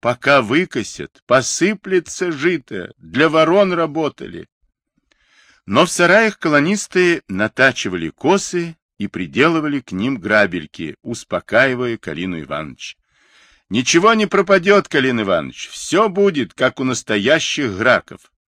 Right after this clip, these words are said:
Было назначено восемь косарей.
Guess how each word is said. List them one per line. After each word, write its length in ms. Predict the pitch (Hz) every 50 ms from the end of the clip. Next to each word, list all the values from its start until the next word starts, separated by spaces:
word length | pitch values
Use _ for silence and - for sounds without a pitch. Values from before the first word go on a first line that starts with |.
| _ _ _ _ _ _ _ _ _ _ _ _ _ _ _ _ _ _ _ _ _ _ _ _ _ _ -
Было 240 | 139 180 220 220 202
назначено 800 | 190 175 156 120 131 160 190 196 - - 170 170 160 160 147
восемь 440 | 110 95 127 151 139 - - 139 127
косарей. 640 | - 135 123 - - 117 101 80 69 65 62 _